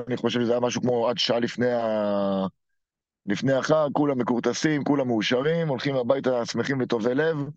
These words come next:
אה, מוצאי החג מתחילים להגיע לנתב"ג, שיירות, אה, אדומות, נתב"ג חגיגה, דגלים, תופים, שזה גם כן, אה,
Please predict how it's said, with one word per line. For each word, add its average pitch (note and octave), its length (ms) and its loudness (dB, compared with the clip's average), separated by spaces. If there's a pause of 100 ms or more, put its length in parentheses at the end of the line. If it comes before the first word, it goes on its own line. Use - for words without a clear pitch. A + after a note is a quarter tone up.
(920)
אה, A2+ 920 0
מוצאי A2 280 0
החג C#3+ 160 0
מתחילים B2+ 420 0
להגיע C3 280 2
לנתב"ג, A#2+ 640 0 (300)
שיירות, A#2 640 -2
אה, A#2 340 0
אדומות, C3 560 0
נתב"ג G#2+ 380 0
חגיגה, B2 500 0
דגלים, B2 800 -2
תופים, D#3 440 0 (760)
שזה G2+ 260 0
גם C#3 180 2
כן, D3 180 2
אה, B2+ 320 2